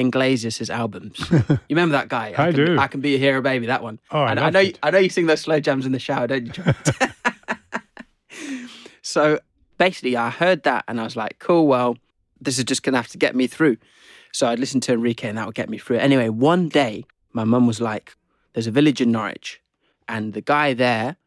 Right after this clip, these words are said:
Speaker 1: he is looking for, you know, someone to work for him. And as a perk of the job, you're able to live in the village for reduced rent.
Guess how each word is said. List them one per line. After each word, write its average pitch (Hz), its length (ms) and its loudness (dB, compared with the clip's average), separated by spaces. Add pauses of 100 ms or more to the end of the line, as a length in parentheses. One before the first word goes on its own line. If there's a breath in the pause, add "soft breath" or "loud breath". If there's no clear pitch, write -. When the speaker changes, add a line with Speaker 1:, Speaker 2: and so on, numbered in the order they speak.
Speaker 1:
he 120 580 2
is 113 100 -4
looking 127 300 0
for, 117 720 2
you 113 140 -6
know, 110 60 -4
someone 117 340 0
to - 120 -10
work 135 240 4
for 123 80 -8
him. 123 260 -4 (800)
And 117 260 0
as 127 140 0
a 120 60 0
perk 170 420 0
of 127 120 -8
the 120 100 0
job, 127 440 0 (260)
you're 120 180 2
able 120 260 0
to - 160 -2
live 127 240 4
in 123 80 4
the 120 80 4
village 110 380 0
for 110 320 0
reduced 110 520 0
rent. 113 320 -4